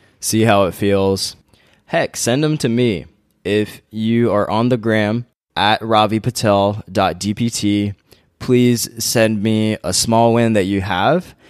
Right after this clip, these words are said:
and I would actually appreciate that. And I'll share it, and I think it's something that needs to be celebrated, so do that for me. I told you guys this would be a short one, but here we are. Fourteen, fifteen minutes later talking about small wins,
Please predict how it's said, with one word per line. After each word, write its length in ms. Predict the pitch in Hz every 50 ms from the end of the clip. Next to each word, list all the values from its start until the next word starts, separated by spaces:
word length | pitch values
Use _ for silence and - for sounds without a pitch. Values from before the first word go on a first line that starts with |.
| _ _ _
and 160 | - - 107
I 80 | 123 143
would 100 | 156 131
actually 340 | - 117 120 - - 131 113
appreciate 600 | 101 - - 110 107 104 - 98 92 90 85 -
that. 280 | 76 62 62 65 - -
And 120 | 80 92 95
I'll 120 | 98 98
share 420 | - - - 131 123 123 120 120
it, 260 | 120 120 120 110 - _ _ _ _ _ _ _ -
and 120 | 98 101
I 120 | 104 101 104
think 220 | - 113 110 104
it's 160 | 107 98 -
something 420 | - 113 107 101 - 104 104 101 98
that 160 | 95 87 82
needs 220 | 92 98 98 95
to 40 | 95
be 120 | 85 98
celebrated, 840 | 98 - - 95 95 98 95 98 104 107 110 117 123 123 127 127 127 - _
so 460 | - - 113 107 107 107 104 98 -
do 200 | 98 104 131 139
that 200 | 135 110 67 65
for 220 | - - 82 73 69
me. 220 | 67 65 85 90 - _ _ _ _ _ _ _ _ _ _
I 80 | - 110
told 260 | - - 156 175 160
you 80 | 120 107
guys 240 | 107 95 95 95 95
this 180 | 98 95 -
would 100 | 98 90
be 120 | 87 92 87
a 60 | 85
short 340 | - - 110 107 104 82 80
one, 400 | 87 87 87 90 87 87 90 - _ -
but 440 | 92 104 104 101 101 98 - _ _ _ _ _
here 240 | - 98 113 110 107
we 140 | 107 104 101
are. 340 | 92 90 90 87 87 85 - _ _ -
Fourteen, 520 | - - 101 98 92 - - 98 92 90
fifteen 340 | - - 90 - - 95 90
minutes 320 | 90 90 90 90 87 - 90
later 260 | 87 82 82 87 85
talking 380 | - - 87 85 - - 95
about 240 | 90 85 90 82 -
small 380 | - - 101 95 92 98 101 95
wins, 400 | 87 87 87 90 90 95 -